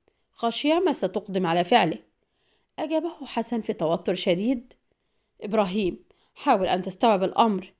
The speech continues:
إنه ابن صبري، لقد سقط في قبضتهم ولابد أن." قاطعه إبراهيم مرة أخرى في حسم: "ليست هذه هي الوسيلة. أسلوبك قد يثير معركة حامية،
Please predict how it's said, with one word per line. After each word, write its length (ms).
إنه 280
ابن 240
صبري، 440
لقد 220
سقط 280
في 160
قبضتهم 560
ولابد 360
أن." 600
قاطعه 540
إبراهيم 460
مرة 260
أخرى 220
في 160
حسم: 460
"ليست 420
هذه 280
هي 140
الوسيلة. 540
أسلوبك 400
قد 220
يثير 320
معركة 360
حامية، 580